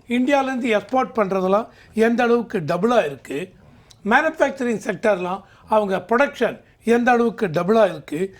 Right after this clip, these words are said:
இதெல்லாம் இம்பார்ட்டன்ட்டா சொல்றாங்க. இதுல வந்து இந்தியால, இதுல குறிப்பா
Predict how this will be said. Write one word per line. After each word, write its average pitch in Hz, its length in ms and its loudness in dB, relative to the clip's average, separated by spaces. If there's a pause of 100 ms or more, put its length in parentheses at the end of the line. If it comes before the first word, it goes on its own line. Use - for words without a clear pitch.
(160)
இதெல்லாம் 262 420 0
இம்பார்ட்டன்ட்டா 226 480 -2 (140)
சொல்றாங்க. 151 360 -6 (640)
இதுல 233 200 2
வந்து 247 200 0
இந்தியால, 196 500 0 (200)
இதுல 262 280 0
குறிப்பா 277 560 4